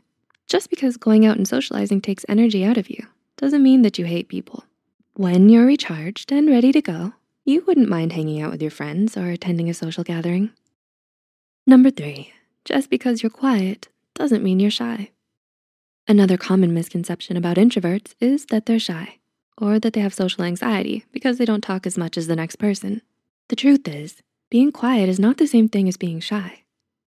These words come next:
Being an introvert at heart, you like to think before you speak, and you don't really enjoy small talk or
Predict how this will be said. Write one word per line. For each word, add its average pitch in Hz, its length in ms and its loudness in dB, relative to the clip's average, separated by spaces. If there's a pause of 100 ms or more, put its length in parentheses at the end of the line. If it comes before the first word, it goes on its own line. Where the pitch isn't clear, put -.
Being 208 220 6
an 185 80 4
introvert 208 360 2
at 170 120 -8
heart, 190 340 -6 (320)
you 269 160 2
like 262 220 2
to 240 100 2
think 202 220 0
before 185 260 -4
you 165 100 -2
speak, - 440 -8 (420)
and 240 100 4
you 233 80 6
don't 202 220 2
really 175 220 0
enjoy 175 260 0
small 175 320 -4
talk - 380 -12
or - 260 -8